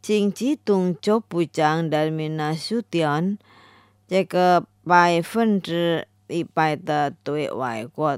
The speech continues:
投资者开放，是政府努力提高投资问题的一部分。 国定中的布里卡评论说，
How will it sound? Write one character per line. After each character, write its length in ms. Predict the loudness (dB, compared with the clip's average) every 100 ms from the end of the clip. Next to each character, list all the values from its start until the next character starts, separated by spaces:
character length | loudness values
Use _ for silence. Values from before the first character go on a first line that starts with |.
| -2
投 260 | 0 2 0
资 320 | -4 -6 -6
者 220 | -6 -6 -4
开 340 | -4 -4 -6
放， 540 | -8 -8 -6 -6 -8 -10 _ _ _ _ _ _ -12
是 320 | -4 -2 0
政 320 | 0 0 0
府 180 | 0 2
努 260 | 2 2
力 340 | 2 2 2 -2
提 200 | 0 0
高 320 | 0 2 2 2
投 340 | 2 2 2
资 260 | -4 -2 0
问 280 | 0 0 0
题 220 | -2 -2
的 360 | -2 0 0 -4 _ _
一 140 | -6
部 260 | -6 -8 -10
分。 340 | -8 -10 -10 -16 _ _ _ _ _ _ _ _
国 100 | 0
定 200 | 2 4
中 320 | 6 8 8
的 160 | 8 6
布 260 | 4 0 4
里 240 | 4 4
卡 520 | 6 8 10 8 4 -6 _ _ _ _ _
评 300 | 4 6 6
论 400 | 6 4 4 2
说， 580 | 0 -2 2 4 4